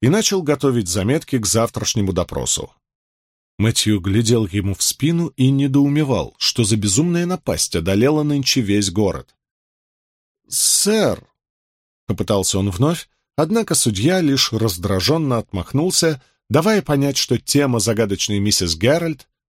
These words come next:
закрыта. В конце концов, Мэтью пришлось обуздать свое любопытство,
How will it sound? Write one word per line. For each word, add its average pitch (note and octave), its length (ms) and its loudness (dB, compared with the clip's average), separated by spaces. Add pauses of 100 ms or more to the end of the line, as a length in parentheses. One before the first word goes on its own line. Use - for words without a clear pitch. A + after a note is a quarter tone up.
(120)
закрыта. D#2+ 640 -4 (1300)
В - 100 -20
конце G3+ 240 0
концов, F#3+ 400 -2
Мэтью D3 320 0
пришлось B2+ 460 0
обуздать A#2 520 2
свое G2+ 320 0
любопытство, C3 800 -2